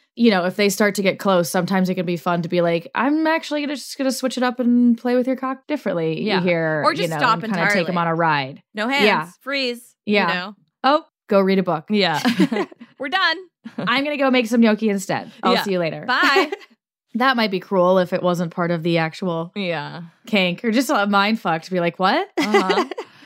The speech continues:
Speaker 2: Are we gonna go through the other techniques?
Speaker 1: Oh, sure. I guess I got excited about my own like, sub-technique of
Speaker 2: I know.
Speaker 1: not stopping, but just
Speaker 2: Mm-hmm.
Speaker 1: switching it up when you find something that's, like, could definitely get them there quickly.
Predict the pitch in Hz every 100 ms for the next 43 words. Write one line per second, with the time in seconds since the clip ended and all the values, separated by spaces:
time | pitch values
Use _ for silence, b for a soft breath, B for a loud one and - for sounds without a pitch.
0 | B 262 - 214 202 196 196 196 202 196
1 | 202 196 - 185 196 233 220 214 240 -
2 | - - _ - 294 311 302 - - 196
3 | 185 175 175 180 214 - 208 208 202 202
4 | 202 190 190 190 190 190 185 180 180 175
5 | 180 175 180 180 180 - _ - 175 175
6 | - 240 226 220 180 185 170 160 170 160
7 | 175 160 139 143 - 226 254 240 - 226
8 | 226 233 311 359 359 220 190 202 196 -
9 | - 214 190 196 175 208 - 196 196 180
10 | - 180 175 170 - 170 165 170 165 170
11 | 160 - 156 - 165 160 147 165 151 151
12 | 156 151 143 160 - 135